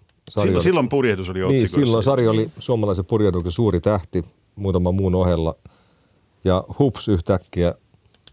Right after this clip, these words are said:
Speaker 1: kävikin niin, että karsintajärjestelmän, sisäisen järjestelmän mukaisesti niin nuori Tuula Tenkanen yllättäen otti sen paikan ja se oli sitten siinä.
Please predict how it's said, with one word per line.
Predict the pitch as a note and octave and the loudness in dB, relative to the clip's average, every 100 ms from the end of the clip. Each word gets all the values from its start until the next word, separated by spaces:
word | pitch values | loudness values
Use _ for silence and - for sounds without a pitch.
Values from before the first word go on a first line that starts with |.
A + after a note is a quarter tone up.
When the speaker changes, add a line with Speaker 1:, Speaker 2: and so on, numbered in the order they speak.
| - _ - - | -20 _ -18 -8
Speaker 1:
kävikin | - G2 E2 F2+ | -2 -2 0 0
niin, | F2+ F2 | 2 0
että | D#2+ - | -2 -4
karsintajärjestelmän, | - F#2+ E2+ E2+ F2+ F#2 F2+ F2 - F2 E2+ E2 E2 _ _ _ _ _ _ _ _ _ _ _ _ _ - - | -2 0 0 2 2 2 0 -4 -2 0 0 -2 -4 _ _ _ _ _ _ _ _ _ _ _ _ _ -16 -6
sisäisen | - G#2+ F#2+ F2 E2 _ B2 | 0 2 2 0 -2 _ -2
järjestelmän | G#2+ F#2+ F#2+ E2+ | 0 0 0 0
mukaisesti | F2+ F2+ F2 E2 E2+ - | 0 0 0 0 -2 -2
niin | E2+ F2+ | -2 0
nuori | F#2+ E2+ | 2 0
Tuula | D#2 F2 E2 | 0 0 0
Tenkanen | - G2 F2 E2 D#2+ D2+ - _ _ _ - | 0 -2 0 -2 -2 -4 -8 _ _ _ -2
yllättäen | A2 F#2+ - A2+ | 0 0 0 0
otti | A2 - F#2+ | 0 -2 -2
sen | F#2 | -2
paikan | D#2+ G2+ F2 E2 E2 | 0 -2 0 -4 -2
ja | E2 - _ - _ _ _ - _ _ _ _ _ | -4 -6 _ -20 _ _ _ -20 _ _ _ _ _
se | A2+ | 0
oli | F#2+ | 2
sitten | F2 F2+ F2+ | 2 -2 0
siinä. | F#2+ E2 | 0 0